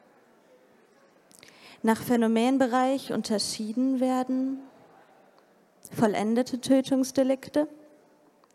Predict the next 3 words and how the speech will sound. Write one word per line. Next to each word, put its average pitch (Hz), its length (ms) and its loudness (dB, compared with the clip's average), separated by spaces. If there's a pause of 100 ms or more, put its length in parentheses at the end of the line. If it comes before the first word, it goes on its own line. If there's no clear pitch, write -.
(280)
versuchte 226 560 -2
Tötungsdelikte, 240 1040 -4 (1120)
Körperverletzungen, 247 1300 -2